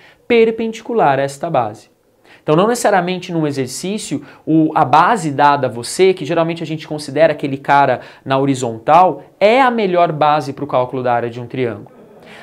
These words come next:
A outra dica, a outra observação é que, quando nós trabalhamos áreas em triângulos,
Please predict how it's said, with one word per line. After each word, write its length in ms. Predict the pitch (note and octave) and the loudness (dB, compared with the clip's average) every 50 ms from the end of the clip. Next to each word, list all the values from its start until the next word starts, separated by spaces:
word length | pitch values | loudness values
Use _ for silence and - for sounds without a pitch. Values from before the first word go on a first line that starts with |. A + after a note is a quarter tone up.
| - - | -4 2
A 140 | C3+ C#3 | 4 6
outra 380 | D3 E3+ A3 C4+ C4 - A#3 E3+ | 6 8 6 6 4 2 0 0
dica, 380 | C3+ C3 F3+ A3+ A#3 A#3 - D#3 | 0 -2 -2 -4 -2 0 0 2
a 20 | |
outra 240 | D#3 F#3 F#3 - G3+ | 2 2 0 -2 -4
observação 800 | - - - - E3+ C#3+ B2+ B2 - - - F#3 F#3+ F#3+ E3 D#3+ - - - _ _ | -4 -4 -6 -6 -4 -4 -4 -6 -6 -4 -4 -2 -2 -2 -4 -6 -10 -16 -20 _ _
é 120 | - E3 | -4 -4
que, 420 | F3 E3+ - - D3 C3 G#2+ G2 - - - - - - _ _ _ _ _ - - - | -4 -2 -2 -2 0 0 -2 -4 -8 -16 -20 -20 -20 -20 _ _ _ _ _ -20 -20 -6
quando 220 | - D3+ D3 D3 D3+ | -2 -2 0 0 2
nós 300 | D3 D3+ F3 A3 - - | 2 2 2 2 0 -4
trabalhamos 720 | - A#3 G3+ F3+ F3+ E3+ D#3 C#3+ C3+ C3 C3 C3 A#2+ B2 | -4 -2 0 2 2 2 2 0 0 -2 -4 -6 -4 -2
áreas 320 | C#3 C3 C3 C3 B2+ A#2+ A#2+ | 0 2 2 0 0 -4 -6
em 100 | B2+ A#2 | -8 -10
triângulos, 800 | - A#2+ A2+ A2+ B2 C#3+ F#3 G3 F3+ D3 A#2+ A2+ - - - | -10 -8 -4 -2 0 0 0 -2 -2 -4 -6 -6 -8 -12 -14